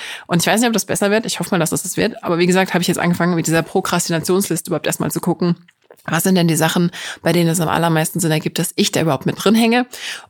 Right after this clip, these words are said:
und dass ich da den ganzen Tag, äh, mal sozusagen meinen Gehirnschmalz da reinstecke. Denn es ist nun mal so, dass ein Tag nur vierundzwanzig Stunden hat und vor allem, was so Aufmerksamkeit und so weiter angeht,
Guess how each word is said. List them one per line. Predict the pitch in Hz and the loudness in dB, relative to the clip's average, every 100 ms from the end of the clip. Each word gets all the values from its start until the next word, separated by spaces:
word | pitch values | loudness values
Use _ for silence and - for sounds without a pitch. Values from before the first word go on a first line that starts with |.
| - | -2
und | 170 175 | 2 2
dass | 160 - - | 0 -2 -2
ich | 220 - | -2 0
da | 180 | 0
den | 175 175 | 2 2
ganzen | 180 196 175 | 0 0 0
Tag, | 190 165 175 - | 2 2 0 -4
äh, | - - | -10 -6
mal | 165 160 | -2 -2
sozusagen | - 160 - 165 165 | -2 -2 0 0 2
meinen | 156 156 151 165 | 2 0 0 0
Gehirnschmalz | 165 185 220 - 180 185 - | 2 4 2 0 0 0 -2
da | - | -2
reinstecke. | - 185 - 180 214 226 - - - _ - | 0 0 0 0 0 -2 -4 -16 -18 _ 0
Denn | 156 190 254 247 - _ | 2 4 2 0 -8 _
es | 175 185 - - | 0 0 -2 0
ist | 262 | 2
nun | 196 | 2
mal | 165 160 | 2 2
so, | 160 | 2
dass | 170 | 2
ein | 175 | 2
Tag | 196 175 | 0 0
nur | 180 | 0
vierundzwanzig | 180 185 180 180 | 0 2 2 0
Stunden | - - 175 | 0 0 0
hat | 180 - | 0 0
und | 175 | -2
vor | - 165 | 0 0
allem, | 156 185 202 202 - - - | 2 2 0 -2 -12 -12 -4
was | 170 | -2
so | - | 0
Aufmerksamkeit | - 254 247 - 202 202 185 | 0 0 0 2 2 2 0
und | 196 | 0
so | 180 | 0
weiter | 170 175 | 0 2
angeht, | 170 165 165 | 2 2 0